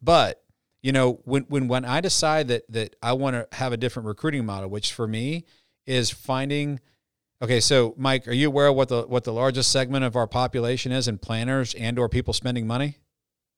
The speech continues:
Baby boomers, right? Okay,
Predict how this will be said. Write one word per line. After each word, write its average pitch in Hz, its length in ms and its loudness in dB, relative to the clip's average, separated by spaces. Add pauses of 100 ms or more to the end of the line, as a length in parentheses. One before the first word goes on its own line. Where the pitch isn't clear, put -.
(1500)
Baby 156 240 6
boomers, 98 460 -2 (100)
right? 131 240 2 (1500)
Okay, 151 300 6